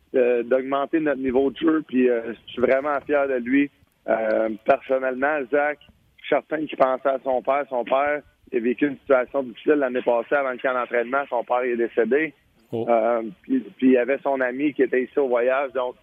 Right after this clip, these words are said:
Speaker 1: euh, je suis tellement fier de lui, comment que, il évolue en ce moment. Puis, euh, alors, c'est quoi, j'y ai mentionné après le match. Puis, comme j'ai dit, il faut continuer de s'améliorer, continuer de travailler fort. Puis, il est dans la bonne direction.
Speaker 2: Wow, bravo. Hey, David, euh,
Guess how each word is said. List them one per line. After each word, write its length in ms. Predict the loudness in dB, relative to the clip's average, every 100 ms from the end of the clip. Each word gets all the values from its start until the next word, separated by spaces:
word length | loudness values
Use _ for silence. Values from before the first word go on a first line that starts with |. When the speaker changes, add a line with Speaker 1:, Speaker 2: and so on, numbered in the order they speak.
| _ _ _ -4
Speaker 1:
euh, 320 | 0 0 0
je 60 | -2
suis 80 | 0
tellement 380 | 0 0 -2 0
fier 240 | 0 0
de 80 | -2
lui, 240 | 0 0
comment 320 | 0 -2 -2
que, 360 | -2 0 2 2
il 140 | 2
évolue 320 | 2 2 0 0
en 140 | -2
ce 140 | -4
moment. 320 | -4 0 -2 -2 _ _ _ _ _
Puis, 200 | 0 4
euh, 460 | 4 2 0 0 -2 -6 _ 0
alors, 160 | 0 0
c'est 120 | -2
quoi, 140 | -2 0
j'y 140 | 0
ai 60 | 0
mentionné 440 | -2 -2 -2 -2
après 240 | -2 -2
le 60 | -2
match. 220 | -2 -4 -6
Puis, 180 | -4 -4 _ _ 2
comme 180 | 2 2
j'ai 220 | 0 0
dit, 100 | -2
il 60 |
faut 160 | 0 0
continuer 340 | 0 -2 -6
de 60 | 0
s'améliorer, 480 | 0 2 0 0 0
continuer 300 | -2 -4 -4
de 80 | 0
travailler 280 | 0 0 0
fort. 340 | 0 0 0 -6 _ _
Puis, 100 | -2
il 60 | 2
est 40 |
dans 120 | 2
la 60 | 0
bonne 200 | -2 -2
direction. 420 | 0 -2 -4 -10 -12 _ _ _ _
Speaker 2:
Wow, 280 | -8 -6 -6
bravo. 360 | -8 -10 -12 -16 _ -4
Hey, 140 | 0
David, 320 | 0 0 -4 -4
euh, 640 | -4 -2 -2 -2 -4 -6